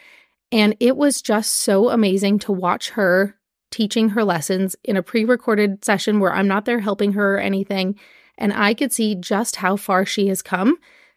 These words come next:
just by getting additional training in helping her be a better instructor for kids with dyslexia. So let's talk about why training, such as getting a practicum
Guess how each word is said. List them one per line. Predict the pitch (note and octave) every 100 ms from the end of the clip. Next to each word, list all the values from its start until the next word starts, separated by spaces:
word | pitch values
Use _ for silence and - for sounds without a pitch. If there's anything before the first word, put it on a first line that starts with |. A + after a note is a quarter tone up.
| _ -
just | A3 G#3+
by | C#4+ B3+
getting | G#3 F#3+ G3 G#3+
additional | G3+ F#3 - F#3
training | F3 F3 E3+ F3 G3 - _
in | G#3 F#3+ F#3 G3+ -
helping | G3+ F#3+ G3+
her | E3 F#3
be | G3 F#3
a |
better | F3 - F3+ F#3+
instructor | F#3 G3 - F3+ - F#3
for | - F3
kids | F#3 F3 -
with | F#3 -
dyslexia. | E3+ - - - - - _ _
So | - B3+
let's | B3+ D#4 - -
talk | - C4 C4
about | A3 F3+ F#3 F#3 B3+
why | G#3+ G3+ A#3 C#4 D4+ -
training, | - A3 G#3 A3 B3 C#4
such | - - A3 -
as | G3+ G3+
getting | G3+ F#3+ G3+
a | G#3 G3+
practicum | - E3+ - A#3 A3 A#3